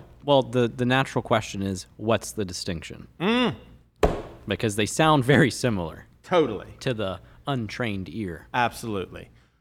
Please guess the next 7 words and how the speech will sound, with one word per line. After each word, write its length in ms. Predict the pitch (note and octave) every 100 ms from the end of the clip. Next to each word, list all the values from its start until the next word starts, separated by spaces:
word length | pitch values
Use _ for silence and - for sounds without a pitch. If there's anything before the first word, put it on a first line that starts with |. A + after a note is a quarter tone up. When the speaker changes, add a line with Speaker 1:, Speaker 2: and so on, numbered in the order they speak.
| _
Speaker 2:
So, 500 | - - F3+ C#3 C3 - - - _ -
so 340 | - D#3+ C3+ - - _
trying 840 | - - D3+ E3 F#3+ A3 B3 B3+ - _ _ _ _
is 200 | E3 B2+
a 60 |
half-hearted 840 | A#2+ - D3+ F3+ - - F3+ F3+ F3
commitment 600 | D#3+ C#3+ A2+ - G#2+ G2+